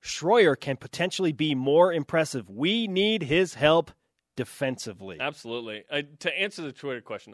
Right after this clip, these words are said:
Speaker 2: I'll go with the forty-two runs just because it's so crazy. It's just crazy, right? We,
Speaker 1: How,
Speaker 2: we kind of
Speaker 1: how
Speaker 2: were
Speaker 1: often does
Speaker 2: expecting
Speaker 1: that happen?
Speaker 2: I'm impressed by both, though, and excited.
Speaker 1: Yeah, I love the Heath Schroyer hire. I just, recency bias is playing into
Speaker 2: Right,
Speaker 1: this,
Speaker 2: yeah,
Speaker 1: right?
Speaker 2: prisoner of the moment.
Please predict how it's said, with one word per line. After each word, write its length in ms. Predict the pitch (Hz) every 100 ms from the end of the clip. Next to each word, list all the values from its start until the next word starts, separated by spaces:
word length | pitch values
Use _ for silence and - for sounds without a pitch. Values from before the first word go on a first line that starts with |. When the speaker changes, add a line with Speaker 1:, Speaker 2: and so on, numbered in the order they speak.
| -
Speaker 2:
I'll 100 | 196
go 140 | 226
with 100 | 196
the 80 | 156
forty-two 380 | - 160 151 127
runs 180 | 123 -
just 220 | 135 - _ 147
because 300 | 120 131 107
it's 160 | 101
so 120 | - 101
crazy. 400 | - 90 90 - _ -
It's 140 | 117
just 220 | 120 - _ _ _
crazy, 340 | 92 85 85 -
right? 140 | 98 _ _ _ _ -
We, 120 | 220
Speaker 1:
How, 100 | 240
Speaker 2:
we 100 | 226
kind 180 | 233 226
of 60 |
Speaker 1:
how 60 | 262
Speaker 2:
were 80 | 233
Speaker 1:
often 280 | 220 208 190
does 140 | 156
Speaker 2:
expecting 140 | 139 180
Speaker 1:
that 220 | 190 170
happen? 540 | 139 151 139 117 87 _ _
Speaker 2:
I'm 140 | 254 302
impressed 520 | 190 - 196 151 -
by 140 | 127
both, 280 | 104 104 92
though, 220 | 87 78 _ _ _ _ _ _ -
and 140 | 147
excited. 400 | 131 - 90 76 _
Speaker 1:
Yeah, 140 | 320 175
I 80 | 139
love 240 | 202 262
the 80 | 139
Heath 180 | 147 139
Schroyer 400 | - 147 127 110
hire. 420 | 156 214 151 143
I 140 | 139
just, 300 | 147 151 - -
recency 520 | 139 208 170 135 131
bias 400 | 113 113 117 127
is 80 | -
playing 320 | 147 139 156
into 100 | 202
Speaker 2:
Right, 80 | 160
Speaker 1:
this, 80 |
Speaker 2:
yeah, 140 | 139 98
Speaker 1:
right? 160 | 123
Speaker 2:
prisoner 260 | 165 196 208
of 140 | 220
the 40 | 214
moment. 320 | 113 82 71